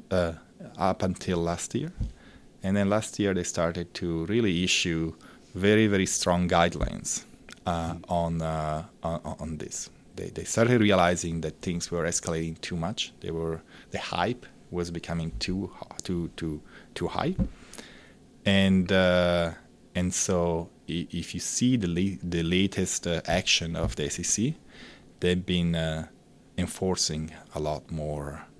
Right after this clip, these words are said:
Speaker 1: uh, the regulation on, uh, on I C O, initial coin offerings.
Speaker 2: Mm.
Speaker 1: Uh, the idea is, look, you know, these are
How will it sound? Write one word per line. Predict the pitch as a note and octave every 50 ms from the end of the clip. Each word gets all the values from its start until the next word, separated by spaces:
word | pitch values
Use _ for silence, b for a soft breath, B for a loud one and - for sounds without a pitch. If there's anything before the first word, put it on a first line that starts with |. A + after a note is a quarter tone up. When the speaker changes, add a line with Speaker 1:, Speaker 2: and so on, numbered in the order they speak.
| - - -
Speaker 1:
uh, | D#2 D2+ D2+
the | D2 D2+
regulation | D#2+ D2+ D#2 D#2 D2 C#2+ C#2+ - - - C#2+ C#2 C2 - - _
on, | D2+ D2 C#2+ C#2+ C#2 C#2+
uh, | C#2+ C#2+ C#2 C#2+ D2 D#2 D#2+ - b b b b b b b b b -
on | E2 D#2+ D2+
I | - D#2+ E2
C | - - - D#2 D2 D2+
O, | D2+ D#2+ E2+ E2 -
initial | - E2 E2 D#2 - D#2+
coin | - - D#2
offerings. | D2+ C#2+ D2 - - G2 E2+ E2+ F#2+ A2+ - - G2
Speaker 2:
Mm. | F2 E2+ E2 B B B B B B - -
Speaker 1:
Uh, | E2 D#2 D#2 D#2 D#2 D#2 D2+ D2+ D2+ D2+ D2+ D#2 D2+ D#2 E2+ - - b b b b b b b b b - - - - -
the | - C3
idea | C3 B2 A#2 C3+ D3 C#3 B2 A2
is, | F#2+ E2+ F#2 F2+ F2 F#2+
look, | F#2+ G2+ G2 - - - -
you | E2+ E2
know, | D#2+ D#2+ D#2+ D#2+ - - - -
these | - F2+ E2+ G#2 A2 A2 - G2
are | F#2+ F#2 F#2 F2+ F2 E2+ E2+ E2 E2